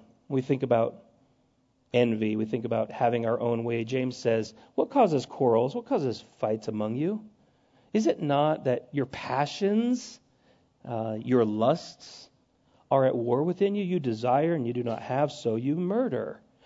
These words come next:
You covet and you cannot obtain, and so you fight and quarrel. You don't have because you do not ask. And you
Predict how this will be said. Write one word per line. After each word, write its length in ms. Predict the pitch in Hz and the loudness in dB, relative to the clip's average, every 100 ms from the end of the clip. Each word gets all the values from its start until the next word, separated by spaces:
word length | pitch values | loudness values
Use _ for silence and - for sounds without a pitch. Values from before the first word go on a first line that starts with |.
| - - | -20 -8
You 120 | 143 135 | -4 -4
covet 460 | - 131 120 160 | -2 2 2 2
and 140 | 143 127 | -2 -2
you 120 | 120 | -6
cannot 400 | 117 127 127 123 | -4 -2 0 -2
obtain, 400 | 123 - 120 135 | -4 -4 -4 -2
and 100 | 135 | -4
so 80 | 123 | -4
you 200 | 117 117 - _ | -4 -4 -10 _
fight 320 | - 113 113 | -4 0 2
and 140 | 127 | 0
quarrel. 320 | - 196 208 | 2 4 6
You 100 | 123 | 4
don't 240 | 127 156 151 | 4 4 2
have 440 | - 220 208 123 | 0 2 4 2
because 280 | 139 139 135 | 0 -2 -2
you 80 | 139 | -2
do 140 | 135 | -2
not 180 | 127 135 | 0 2
ask. 340 | 208 175 110 - - - | 2 2 -2 -12 -20 -2
And 120 | 139 | 2
you 240 | 170 165 | 8 8